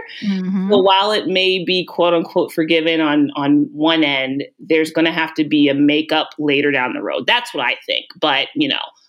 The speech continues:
Speaker 2: but I do know that a lot of people, again, like I stated before, they are drowning. And for some people, it's, like, the one thing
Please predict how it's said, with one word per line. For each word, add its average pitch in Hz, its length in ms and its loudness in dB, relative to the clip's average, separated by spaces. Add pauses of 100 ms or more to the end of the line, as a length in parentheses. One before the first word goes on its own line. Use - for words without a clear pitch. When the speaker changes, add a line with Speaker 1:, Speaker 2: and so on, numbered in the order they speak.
(100)
Speaker 2:
but 247 320 2
I 185 120 0
do 233 160 -2
know 185 120 2
that 165 100 -2
a 160 40 2
lot 156 160 2
of 160 60 -6
people, 151 220 0
again, 143 380 0 (160)
like 143 120 -2
I 139 100 -4
stated 135 260 -6
before, 190 540 2 (460)
they 170 100 6
are 175 160 2
drowning. 196 800 0
And 165 520 0 (440)
for 180 140 0
some 208 260 0
people, 190 580 2
it's, - 300 -2
like, 175 300 -2
the 160 80 4
one 165 480 2
thing 175 760 0